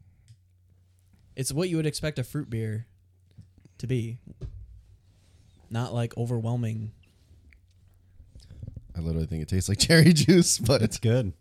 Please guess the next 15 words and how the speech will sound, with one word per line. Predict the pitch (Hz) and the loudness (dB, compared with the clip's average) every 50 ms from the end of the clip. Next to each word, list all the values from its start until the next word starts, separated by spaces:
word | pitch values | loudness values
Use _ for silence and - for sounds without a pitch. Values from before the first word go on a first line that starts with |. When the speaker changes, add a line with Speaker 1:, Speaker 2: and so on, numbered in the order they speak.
| _ _ - | _ _ -8
Speaker 1:
Cherry | - - - 175 165 170 185 185 170 | -8 -6 -4 -4 -4 -4 -2 -4 -4
juice? | 143 123 131 139 151 180 196 - - - - - | -2 0 2 2 2 2 0 -2 -6 -10 -10 -8
You're | 135 135 147 | -4 -4 -4
fucking | 143 - - 135 127 - 110 107 | -4 -4 -6 -6 -6 -6 -6 -6
high. | 110 107 107 107 104 110 117 - - _ _ - | -6 -6 -6 -8 -8 -10 -10 -12 -16 _ _ -10
Speaker 2:
it | 92 - | -4 0
tastes | - 107 107 - | 2 2 2 2
like | 101 98 90 | 2 0 2
I | 92 92 | 2 0
drip | 87 80 - - - 95 98 - - | 0 -2 -6 -2 0 0 0 0 0
cherry | - 95 95 95 92 | 0 0 2 2 2
juice | 87 90 92 - 87 | 2 0 0 0 0
into | 85 87 87 | 0 0 0
a | 85 | 0
beer. | 78 85 90 87 80 | 0 -2 -2 -2 -4